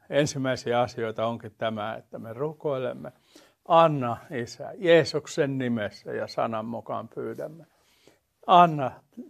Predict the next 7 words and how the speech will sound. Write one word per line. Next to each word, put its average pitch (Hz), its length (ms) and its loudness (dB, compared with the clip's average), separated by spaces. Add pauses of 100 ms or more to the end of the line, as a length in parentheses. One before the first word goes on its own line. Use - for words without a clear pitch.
(120)
pyhä 113 340 -2
henkesi, 113 560 -8
täytä 156 520 2
meidät 113 480 -6
pyhällä 107 420 -4
hengellä." 127 500 -6
Ja 160 140 -8